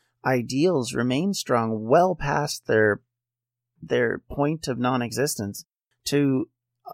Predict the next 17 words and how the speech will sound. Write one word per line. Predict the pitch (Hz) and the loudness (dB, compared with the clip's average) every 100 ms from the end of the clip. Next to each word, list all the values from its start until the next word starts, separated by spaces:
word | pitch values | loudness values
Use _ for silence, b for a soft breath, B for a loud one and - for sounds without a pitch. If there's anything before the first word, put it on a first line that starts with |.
| - | -10
some | - 156 170 | -2 0 2
of | 208 120 127 | 2 -2 2
their | 123 113 107 | 4 6 6
ideas | 107 226 214 120 | 4 2 -2 -2
still | - 143 139 | -2 0 0
being | 139 131 | 0 0
valid | 120 120 127 127 | 0 0 0 0
today. | 139 151 127 - _ _ _ - | 2 4 2 -2 _ _ _ -2
And | 143 | 2
the | 147 | 4
revival | 131 123 113 139 214 202 175 | 2 0 2 4 4 2 -2
of | 131 | -4
Druidism | 139 170 208 131 120 117 | -2 2 2 2 0 -2
doesn't | 123 151 156 | 0 0 0
happen | 120 160 185 123 110 | -2 -2 -2 -2 -2
without | 123 131 123 135 - | -4 0 0 0 -2
this | 135 123 | -4 -4